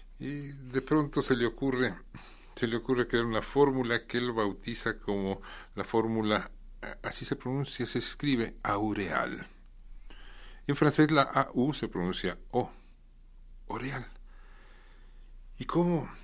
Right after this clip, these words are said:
este individuo creció, hizo con la Aureale, cómo se hizo espléndidamente rico vendiéndolo de peluquería en peluquería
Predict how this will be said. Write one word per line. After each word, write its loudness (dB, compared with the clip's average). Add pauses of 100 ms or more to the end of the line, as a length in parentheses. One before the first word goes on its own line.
(600)
este -4
individuo -4 (1300)
creció, -6
hizo 4 (540)
con 2
la -2
Aureale, 2 (640)
cómo -2 (260)
se -6
hizo -6 (100)
espléndidamente -8
rico -4 (400)
vendiéndolo -2
de -2
peluquería -4 (220)
en -4
peluquería -8